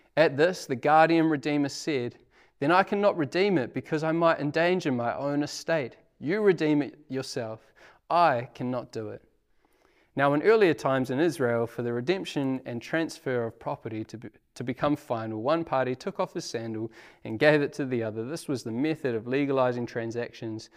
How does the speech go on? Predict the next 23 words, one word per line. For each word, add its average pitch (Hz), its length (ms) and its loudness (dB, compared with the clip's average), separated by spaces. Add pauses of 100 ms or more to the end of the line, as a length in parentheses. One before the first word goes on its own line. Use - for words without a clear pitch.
(180)
in 123 140 -6
Israel. 110 420 -6
That 113 120 -8
sounds 120 220 -8
like 107 100 -8
the 107 80 -14
small 123 260 -6
print 113 240 -12
at 101 80 -14
the 113 60 -10
bottom 113 380 -4 (420)
of, 113 140 -6
like, 117 200 -4
a 110 200 -2 (440)
document. - 460 -8 (280)
<laughs> - 300 -20
"So 156 160 8
the 151 100 8
guardian 180 540 10
redeemer 135 460 4
said 165 300 2
to 165 60 2
Boaz, 120 600 2